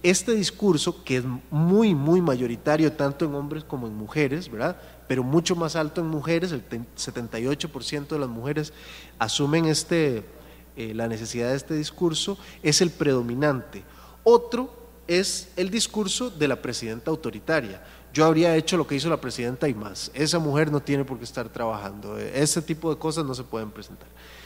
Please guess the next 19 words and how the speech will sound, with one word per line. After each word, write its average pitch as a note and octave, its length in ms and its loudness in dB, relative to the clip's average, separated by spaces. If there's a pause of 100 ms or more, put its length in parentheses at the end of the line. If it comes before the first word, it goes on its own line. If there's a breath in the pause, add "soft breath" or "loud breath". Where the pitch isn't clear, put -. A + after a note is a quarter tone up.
(160 loud breath)
Ese A3 240 4
discurso A#3 680 0 (300 loud breath)
se - 180 2
presenta G#3+ 720 0
un D#3+ 140 4
poco, G#3 600 0 (100)
un D#3+ 140 0
poco G3+ 320 2
más E3+ 580 -2
en C3 180 -4
hombres G3 540 2
que - 140 -2
en G3+ 80 0
mujeres, G#3 440 2
pero G3+ 220 4
en G3 80 6
los F#3 100 4
dos E3+ 200 0
casos D3 540 -2